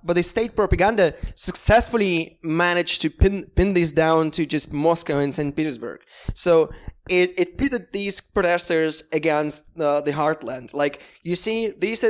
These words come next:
these are the, just these, the spoiled Muscovites, all riled up because they are just not content with playing their video games and eating their fancy foods. It's them against you, the working people.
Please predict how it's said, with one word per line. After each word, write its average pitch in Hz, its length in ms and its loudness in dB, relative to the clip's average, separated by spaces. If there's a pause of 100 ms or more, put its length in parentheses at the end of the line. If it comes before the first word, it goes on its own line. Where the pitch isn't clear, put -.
(140)
these 226 300 -2
are 226 40 4
the, 190 100 -2
just 175 300 -4
these, 160 460 -6
the 160 140 0
spoiled 202 500 2
Muscovites, 156 840 -6 (420)
all 190 380 2
riled 175 420 4
up 165 280 4 (320)
because 156 420 -2
they 165 180 -2
are 151 200 -2
just 156 280 -6
not 165 280 -2
content 160 540 -2
with 151 200 -2
playing 160 340 0
their 147 120 2
video 160 380 2
games 147 600 0
and 139 240 -4
eating 160 380 -4
their 139 220 -2
fancy 160 400 -2
foods. 160 680 4 (300)
It's - 220 -8
them 175 440 2
against 175 360 2
you, 170 360 2
the 147 120 0
working 180 400 0
people. 165 440 -8